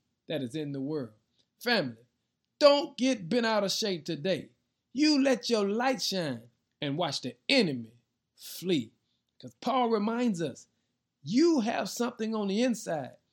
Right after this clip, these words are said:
that makes it very clear that you're rolling in power. Hey, family, I don't care what you do today. Let God get the glory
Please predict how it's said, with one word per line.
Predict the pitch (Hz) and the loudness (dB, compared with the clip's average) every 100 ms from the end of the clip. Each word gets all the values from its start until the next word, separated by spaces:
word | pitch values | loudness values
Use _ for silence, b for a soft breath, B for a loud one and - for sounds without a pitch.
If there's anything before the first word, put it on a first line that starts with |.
| _ - | _ -8
that | 151 | -6
makes | 180 202 - | -2 -4 -2
it | 160 | -6
very | 135 233 277 254 | 0 0 0 -2
clear | - 320 349 190 - _ _ _ _ | -2 0 0 0 -4 _ _ _ _
that | - | -12
you're | 147 196 | -4 -4
rolling | 131 180 175 127 127 | -2 -2 -2 -4 -6
in | 143 135 | -8 -8
power. | 160 139 113 _ _ _ _ _ - | -8 -8 -10 _ _ _ _ _ -8
Hey, | 185 | -6
family, | 165 147 107 _ _ _ _ _ - | -6 -10 -10 _ _ _ _ _ -10
I | 226 233 | -6 -2
don't | 226 208 | -2 0
care | 214 | -2
what | 190 185 185 | 0 -2 -4
you | 190 | -8
do | 160 170 | -6 -4
today. | 147 135 151 117 _ _ _ _ _ - | -4 -4 -6 -8 _ _ _ _ _ -10
Let | 147 320 381 165 | -6 -4 -6 -6
God | 220 277 240 190 | -4 -4 -6 -4
get | 226 180 | -4 -4
the | |
glory | 143 202 262 190 | -4 0 2 0